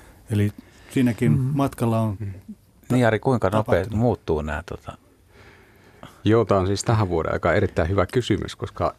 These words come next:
Speaker 4: tuota, tää on just se vuoden aika, jolloinka merialueella e-, voi esiintyä tosi sankkoja sumuja. Kevät ja sitten, sit, tuota, alkukesä. Tietysti muutkin vuoden ajat on mahdollisia, mutta, mutta semmosia laaja-alaisia ja sank-, sankkoja sumulauttoja, niin esiintyy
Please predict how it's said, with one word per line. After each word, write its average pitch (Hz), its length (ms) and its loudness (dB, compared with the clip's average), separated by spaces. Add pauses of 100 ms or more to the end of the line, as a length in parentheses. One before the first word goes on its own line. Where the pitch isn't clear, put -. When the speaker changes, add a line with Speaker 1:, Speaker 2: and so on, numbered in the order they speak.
(320)
Speaker 4:
tuota, 85 260 -4
tää 95 140 0
on 90 60 2
just 95 160 -2
se 92 100 -2
vuoden 90 260 2
aika, 82 180 2
jolloinka 80 320 0
merialueella 87 600 0
e-, - 460 -4
voi 98 160 0
esiintyä 92 320 0
tosi 87 240 2
sankkoja 82 440 -2
sumuja. - 420 -2 (1080)
Kevät 82 360 2
ja 98 100 -4
sitten, 95 340 -4 (200)
sit, - 280 -10
tuota, 98 300 -2 (260)
alkukesä. 87 600 -2
Tietysti 107 360 2
muutkin 98 360 2
vuoden 85 280 2
ajat 82 240 0
on 92 60 0
mahdollisia, 87 460 -2
mutta, 90 360 -2 (140)
mutta - 160 -20
semmosia 87 480 0 (880)
laaja-alaisia 85 680 2
ja 85 80 2
sank-, - 440 -2
sankkoja 87 640 0
sumulauttoja, 80 920 -2
niin - 180 -2
esiintyy 50 340 0